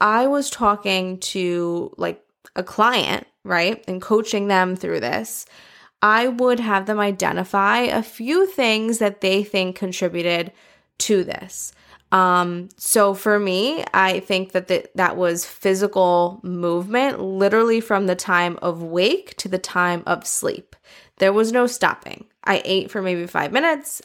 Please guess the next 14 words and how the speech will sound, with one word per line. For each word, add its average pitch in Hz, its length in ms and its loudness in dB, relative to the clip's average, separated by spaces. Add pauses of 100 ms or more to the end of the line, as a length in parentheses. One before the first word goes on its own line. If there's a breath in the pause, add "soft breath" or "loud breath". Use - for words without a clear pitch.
on 190 180 2
my 196 100 2
feet 190 220 0
again, 175 480 0
doing 170 340 -2
things. 147 420 -6 (380 loud breath)
Um, 175 440 4
my 185 180 4
body 180 720 2
was 175 920 0 (100)
not 170 320 -4
used 302 240 0
to 175 80 -8
that. - 260 -6